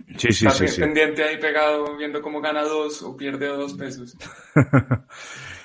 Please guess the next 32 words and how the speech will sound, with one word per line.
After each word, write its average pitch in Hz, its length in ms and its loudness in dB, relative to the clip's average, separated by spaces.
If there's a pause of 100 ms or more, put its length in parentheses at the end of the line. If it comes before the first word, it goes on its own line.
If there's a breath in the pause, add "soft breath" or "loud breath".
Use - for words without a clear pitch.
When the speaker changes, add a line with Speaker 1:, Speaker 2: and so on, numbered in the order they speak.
(140)
Speaker 1:
No, 120 120 8
no, 113 220 10
total, 92 360 6
¿eh? 113 100 8
Yo 107 100 10
la 117 60 10
verdad 123 160 10
es - 80 2
que 160 120 6
fíjate 131 380 4
que, 92 400 6
que 95 80 4
estos 107 240 4
días, 117 420 6 (200)
eh, 80 840 2
me 85 100 0
he - 20 8
dado 101 80 8
cuenta 120 320 4
que, 90 100 -4
que - 340 -10
hacía 104 260 4
una 117 120 6
semana 101 320 4
que 90 80 4
no 90 100 4
miraba 85 280 6
el 82 80 4
precio 104 360 4
y, 85 160 2
y, 78 200 -2
joder, 101 340 6